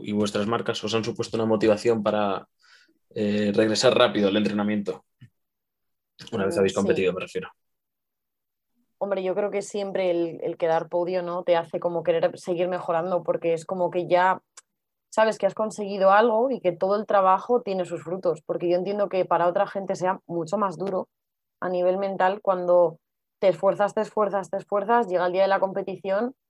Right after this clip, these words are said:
Speaker 2: y ni siquiera haces podio o no llegas a hacer lo que tú pensabas hacer, ¿sabes?
Speaker 1: Ujú.
Speaker 2: Entonces, a mí esto sí me supone, o sea, el tener esa posibilidad de seguir ganando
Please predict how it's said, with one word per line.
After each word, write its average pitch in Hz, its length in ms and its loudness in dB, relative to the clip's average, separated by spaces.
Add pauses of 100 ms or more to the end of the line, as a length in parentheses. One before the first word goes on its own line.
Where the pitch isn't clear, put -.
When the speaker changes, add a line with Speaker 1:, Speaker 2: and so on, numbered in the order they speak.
(160)
Speaker 2:
y 185 100 -10
ni 170 120 -2
siquiera 165 300 -2
haces 190 200 -10
podio 175 380 0
o 165 280 4
no 175 200 -2
llegas 180 440 0
a 185 80 0
hacer 185 240 0
lo 185 120 2
que 180 100 -2
tú 180 320 -4
pensabas 170 420 -2
hacer, 180 380 -4 (840)
¿sabes? 185 260 4
Speaker 1:
Ujú. 175 80 -6
Speaker 2:
Entonces, 175 500 -2
a 180 120 -4
mí 196 140 -2
esto 233 200 -4
sí 226 180 -2
me 165 140 -4
supone, 180 480 -2
o - 540 -20
sea, 196 100 0
el 190 100 0
tener 202 480 0
esa 220 260 -4
posibilidad 196 640 2
de 175 120 0
seguir 175 240 -2
ganando 202 520 0